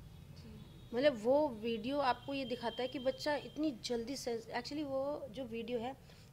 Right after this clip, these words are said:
Speaker 2: वो ये शो कर रहा है कि जैसे एक लोग female feticide करते हैं, abortion करते हैं, तो वो उसको शो करा रहा है कि वो बच्चा ये कह रहा है कि नहीं, मतलब ये गलत है,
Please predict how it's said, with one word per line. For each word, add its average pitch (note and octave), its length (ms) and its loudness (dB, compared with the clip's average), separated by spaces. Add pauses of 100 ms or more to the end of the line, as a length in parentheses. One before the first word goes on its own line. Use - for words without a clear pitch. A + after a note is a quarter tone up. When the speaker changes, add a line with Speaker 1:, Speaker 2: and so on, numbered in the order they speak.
Speaker 2:
वो C4 120 0
ये C#4 180 2
शो C4 180 2
कर A3 140 2
रहा G#3+ 60 2
है A#3 60 0
कि C4 100 -6
जैसे B3+ 340 2
एक B3 260 -4
लोग A3+ 400 -4
female G#3 340 -4
feticide F#3+ 480 -4
करते F#3+ 280 -8
हैं, F#3+ 80 -6
abortion F3+ 420 -4
करते F3 300 -10
हैं, F#3+ 160 -12 (420)
तो C#4 60 -4
वो C#4+ 140 -2
उसको C#4+ 240 -4
शो A#3 200 2
करा G3 240 -6
रहा G#3+ 100 -4
है A3 60 -2
कि A#3 100 -6
वो A#3 80 -2
बच्चा G#3 300 -6
ये G3+ 120 -6
कह G3 120 -8
रहा F#3 80 -6
है F#3+ 80 -6
कि G#3 100 -8
नहीं, F#3+ 360 -4
मतलब F#3 360 -8 (440)
ये F#3+ 120 -4
गलत E3 380 -8
है, E3 240 -8